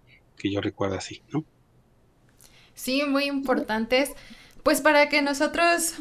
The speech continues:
Speaker 2: podamos sentirnos plenos a veces en unas áreas, esos maestros, ¿no? Que siempre están ahí para apoyarnos, echarnos una manita cuando nos atoramos. Pues bueno, doctor, hemos llegado al final de nuestra entrevista. Fue un honor tenerlo aquí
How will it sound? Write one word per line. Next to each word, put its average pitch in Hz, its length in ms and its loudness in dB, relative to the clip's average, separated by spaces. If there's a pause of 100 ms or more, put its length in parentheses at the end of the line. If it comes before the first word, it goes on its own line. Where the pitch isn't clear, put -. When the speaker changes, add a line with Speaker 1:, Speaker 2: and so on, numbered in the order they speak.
(300)
Speaker 2:
podamos 240 460 2
sentirnos 254 520 0
plenos 240 400 0
a 208 80 0
veces 233 300 -2
en 214 140 -2
unas 220 340 -4
áreas, 214 300 -6
esos 214 240 -4
maestros, 190 460 -6
¿no? 214 120 -6 (120)
Que 226 120 -6
siempre 208 260 -4
están 202 220 -8
ahí 196 160 -6
para 190 240 -2
apoyarnos, 262 680 -2 (400)
echarnos 233 480 0
una 262 200 2
manita 214 460 -4
cuando 196 320 -4
nos 190 300 -6
atoramos. 180 580 -8 (540)
Pues 285 160 6
bueno, 359 220 6
doctor, 330 360 2 (240)
hemos 262 300 2
llegado 226 500 4
al 196 140 2
final 214 440 -2
de 214 120 -2
nuestra 202 320 -6
entrevista. 202 640 -4 (320)
Fue 262 160 6
un 269 140 6
honor 262 440 4
tenerlo 226 380 2
aquí 240 480 -2